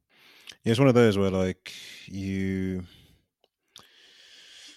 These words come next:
there's more money in the game when it comes from the top down. So the more money the big boys get, the harder it is to stay in the league, which also then means that there's teams that yo-yo, and then in the Championship, you have a, a group of teams that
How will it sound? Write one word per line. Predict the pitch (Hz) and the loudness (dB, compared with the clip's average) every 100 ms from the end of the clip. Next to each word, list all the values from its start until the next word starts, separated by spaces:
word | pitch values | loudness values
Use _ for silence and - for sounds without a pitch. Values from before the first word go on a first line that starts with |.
| _ - | _ -6
there's | 107 | 4
more | 143 | 8
money | 151 139 | 10 10
in | |
the | 117 | 8
game | 113 120 | 4 2
when | 101 | 0
it | 101 | -2
comes | 113 104 | -4 -6
from | |
the | - | -6
top | - 104 | -8 -8
down. | - 104 95 90 | -6 -4 -4 -6
So | - 92 92 95 92 | -4 -4 -4 -6 -6
the | 92 | -4
more | 113 | -2
money | 117 107 | 0 -2
the | 92 | -4
big | 90 101 | -4 -4
boys | 90 95 | -4 -4
get, | 85 92 87 87 - - - | -2 0 0 -2 -8 -20 -14
the | 90 | -6
harder | 90 95 92 | -2 0 0
it | |
is | 87 | -4
to | - | -6
stay | - | -4
in | 90 | -4
the | 85 | -2
league, | 87 85 82 - | -2 -2 -4 -8
which | 87 92 | -8 -6
also | 90 - | -4 -4
then | 85 85 | -4 -4
means | 85 85 82 - | -4 -6 -6 -6
that | 82 - | -6 -6
there's | 82 80 80 - - _ _ _ _ _ _ _ _ - - | -8 -6 -6 -8 -10 _ _ _ _ _ _ _ _ -18 -8
teams | 117 101 | -2 -2
that | 98 85 | 0 0
yo-yo, | 95 95 87 85 85 | 0 0 0 -4 -4
and | 85 | -8
then | 85 | -10
in | 82 | -10
the | 80 | -6
Championship, | - 110 104 92 - 87 | -4 -4 -4 -6 -6 -6
you | 90 | -6
have | 90 87 | -8 -6
a, | 85 80 _ 80 - 80 | -8 -10 _ -20 -18 -10
a | 85 | -10
group | 80 - 101 98 - | -12 -8 -6 -6 -6
of | 90 | -8
teams | - 101 95 90 87 80 | -8 -6 -6 -6 -8 -10
that | 80 80 80 | -6 -4 -6